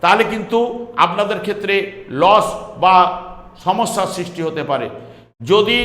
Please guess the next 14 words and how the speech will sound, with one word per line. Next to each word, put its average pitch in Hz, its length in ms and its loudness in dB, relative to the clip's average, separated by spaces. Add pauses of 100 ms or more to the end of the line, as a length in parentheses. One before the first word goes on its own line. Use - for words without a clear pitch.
(480)
আপনারা 220 320 6 (680)
মনে 220 200 4 (100)
করেন 233 260 6 (460)
এই 247 100 4 (100)
দিনগুলি, 220 360 -4
যে 214 160 0 (120)
দিনগুলি 208 320 -6 (140)
অশুভ 208 220 0 (140)
রয়েছে, 220 300 2 (400)
এই 208 160 2 (100)
দিনগুলিতে 214 540 -4 (560)
আপনারা 208 360 4 (580)
একটু 190 280 -2 (600)
মুখে 196 300 2